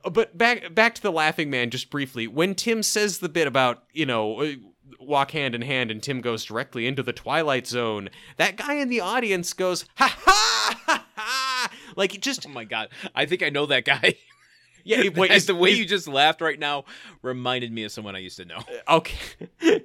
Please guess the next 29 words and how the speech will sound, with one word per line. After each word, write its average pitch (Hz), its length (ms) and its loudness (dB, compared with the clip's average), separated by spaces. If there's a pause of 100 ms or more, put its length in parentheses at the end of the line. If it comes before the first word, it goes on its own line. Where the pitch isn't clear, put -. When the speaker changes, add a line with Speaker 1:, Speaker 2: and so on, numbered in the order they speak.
Speaker 1:
<laughs> 359 200 -8
Are - 80 4
you 175 60 6
sure - 160 0
it's 226 160 -6
not, 185 280 0
not 165 240 2
me 156 280 2
when 160 160 2
I, 139 160 4
uh, 123 520 0
laugh 131 400 2
purposefully 143 640 -4
to 123 60 -12
give 123 160 -2
us 127 180 -2
an 117 240 -6
edit 120 300 0
point 131 260 -2
after 117 380 0
I 110 80 0
don't 117 200 -2
Speaker 2:
No, 208 100 2
Speaker 1:
get 214 100 -2
one 113 100 -6
of 110 80 -4
your 110 80 -6
Speaker 2:
that's, 170 120 0
Speaker 1:
jokes? 113 420 -4